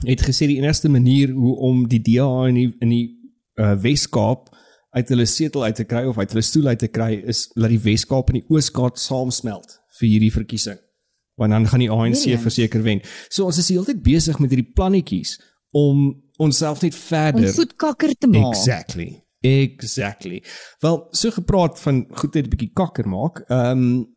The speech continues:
Speaker 1: die Angie, een-, eenste, kyk, ek het mos nou nie ooghare vir daai Angie Motshega vrou nie. Ek, ek het
Speaker 2: Tannie
Speaker 1: nog nooit
Speaker 2: Angie.
Speaker 1: gehad nie. Tannie Angie, sy lyk elke keer vir my asof sy nog steeds aan die slaap raak, asof sy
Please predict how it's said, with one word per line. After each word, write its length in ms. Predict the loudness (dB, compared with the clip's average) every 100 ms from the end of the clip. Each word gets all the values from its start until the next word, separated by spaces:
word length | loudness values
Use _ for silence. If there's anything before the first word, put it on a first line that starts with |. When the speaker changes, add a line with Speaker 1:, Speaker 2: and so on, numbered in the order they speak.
| _ _
Speaker 1:
die 260 | 0 0 2
Angie, 360 | 2 2 0 -4 _ _
een-, 220 | -6 -6 -2
eenste, 460 | -2 0 0 0 0
kyk, 160 | -6 -8
ek 120 | -6
het 140 | -4 0
mos 140 | 2
nou 80 | 4
nie 260 | 6 6 4
ooghare 640 | 4 2 0 -6 -6 -14 -16
vir 160 | -6 -2
daai 320 | 2 2 0
Angie 320 | -2 -4 -4
Motshega 520 | -10 -10 -12 -14 -14 -16
vrou 240 | -12 -10
nie. 160 | -6 -4
Ek, 160 | -4
ek 200 | -2 -2
het 80 | 0
Speaker 2:
Tannie 200 | 2 4
Speaker 1:
nog 100 | 4
nooit 120 | 4
Speaker 2:
Angie. 180 | 2 0
Speaker 1:
gehad 220 | -2 -2
nie. 100 | -6
Tannie 280 | -4 -4 -2
Angie, 440 | -2 0 2 0 0 -8 -20 -20 _ _
sy 140 | -4
lyk 300 | 0 0 -2 _ -2
elke 240 | -2 -2
keer 180 | 0 2
vir 80 | 2
my 80 | 2
asof 200 | 0 0
sy 120 | 2
nog 160 | 2 0
steeds 240 | 0 2
aan 60 | 0
die 80 |
slaap 420 | 0 -2 -2 -4 -8
raak, 280 | -16 -16 -4
asof 180 | -2
sy 240 | 0 2